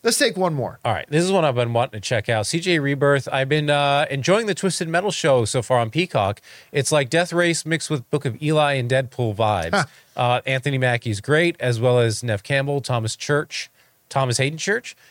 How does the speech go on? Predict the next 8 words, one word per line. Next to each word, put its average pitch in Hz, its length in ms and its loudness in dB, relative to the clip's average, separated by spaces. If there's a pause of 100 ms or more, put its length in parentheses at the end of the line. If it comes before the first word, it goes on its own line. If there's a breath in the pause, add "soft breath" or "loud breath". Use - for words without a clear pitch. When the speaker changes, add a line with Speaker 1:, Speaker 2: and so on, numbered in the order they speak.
(100)
Speaker 2:
and, 120 480 -2
uh, 117 360 2
Stephanie 139 460 -4
Beatrice." 143 640 -8 (800 loud breath)
Speaker 1:
Uh, 160 280 2
and 185 220 0
Samoa 214 400 4
Joe. 233 380 2